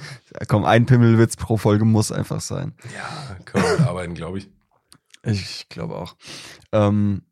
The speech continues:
Speaker 1: ja, das wird cool. Ich hab richtig Bock.
Speaker 2: Hast du
Speaker 1: Das
Speaker 2: ein
Speaker 1: wird
Speaker 2: größeres
Speaker 1: ziemlich
Speaker 2: Projekt
Speaker 1: nice.
Speaker 2: vor, oder was?
Speaker 1: Ja, ich lass meinen Arm sleeven.
Speaker 2: Hey, aber hast du doch schon.
Speaker 1: Also, nee, den nicht.
Speaker 2: Ah, okay.
Speaker 1: Also,
Speaker 2: Okay.
Speaker 1: also ich hab,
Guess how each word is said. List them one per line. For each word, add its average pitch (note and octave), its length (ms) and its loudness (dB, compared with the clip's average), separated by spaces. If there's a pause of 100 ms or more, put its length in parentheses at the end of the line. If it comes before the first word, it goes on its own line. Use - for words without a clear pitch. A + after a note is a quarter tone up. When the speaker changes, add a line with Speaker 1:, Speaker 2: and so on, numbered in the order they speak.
(140)
Speaker 1:
ja, G#2+ 220 0 (140)
das A2+ 180 -4
wird G#2+ 240 -8
cool. A2+ 140 -2
Ich F#2 160 -10
hab G2 140 -4 (280)
richtig - 340 -10
Bock. G2 260 -6 (420)
Speaker 2:
Hast - 220 -2
du A2+ 60 0
Speaker 1:
Das A2 80 2
Speaker 2:
ein A2 60 4
Speaker 1:
wird G#2+ 80 2
Speaker 2:
größeres C#3+ 300 2
Speaker 1:
ziemlich - 140 -2
Speaker 2:
Projekt F2 180 -4
Speaker 1:
nice. - 80 -6
Speaker 2:
vor, E2+ 120 -4
oder F2 180 -4
was? - 120 -14 (640)
Speaker 1:
Ja, G2 280 -2 (100)
ich F#2 200 -6
lass A2 220 0
meinen G2+ 160 0
Arm A2 200 -2
sleeven. G2+ 480 -4 (1000)
Speaker 2:
Hey, A#2 140 -16
aber A2 180 -10
hast G2+ 200 -14
du - 60 -8
doch F2 160 -8
schon. G#2 180 -2
Speaker 1:
Also, G#2 240 -2 (1160)
nee, G#2+ 420 0 (560)
den A2 340 -10 (240)
nicht. G2 140 -8
Speaker 2:
Ah, G#2 120 0
okay. G2+ 140 -4
Speaker 1:
Also, G2+ 340 -6 (640)
Speaker 2:
Okay. E2+ 200 -10 (160)
Speaker 1:
also G2+ 200 -4
ich G2+ 140 -4
hab, A2+ 160 0